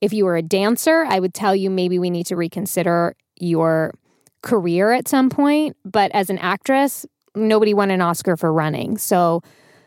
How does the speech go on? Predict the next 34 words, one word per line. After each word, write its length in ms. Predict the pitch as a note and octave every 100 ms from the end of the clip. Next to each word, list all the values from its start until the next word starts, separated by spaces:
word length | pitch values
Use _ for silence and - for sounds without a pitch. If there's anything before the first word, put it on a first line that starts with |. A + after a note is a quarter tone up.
| _ _ -
you 100 | G3+
know, 140 | F3 -
I 100 | G#3
don't 260 | A3 G#3+
know 160 | G3+ G#3
how 140 | A#3
this 160 | A3+ G#3+
is 120 | G3+
gonna 180 | A3 A3
affect 320 | A#3 G#3+ -
your 100 | G#3+
body, 440 | F#3 G3+ A3 C#4+
but 180 | D4 G#3
I 140 | F3+ E3+
can 220 | - G#3 F#3+
tell 200 | F#3 F3
you 160 | F3
that, 180 | E3 - -
you 120 | - F#3
know, 220 | D3 C#3+ -
we 240 | F3+ G3
can, 380 | - G3+ F#3 - _
we 120 | G3+
can 120 | G#3 F#3+
do 140 | F3+
this." 420 | - - - - _ _ _
I 80 | A3
was 160 | A3 G3+
also 360 | A#3+ C#4 - G#3+
told 420 | - G3 F3+ F3
by 100 | F#3
an 140 | F3 -
industry 400 | B3+ C4+ A#3+ G#3+
doctor 640 | F3+ D#3 F3+ - D#3+ D#3+ G#3+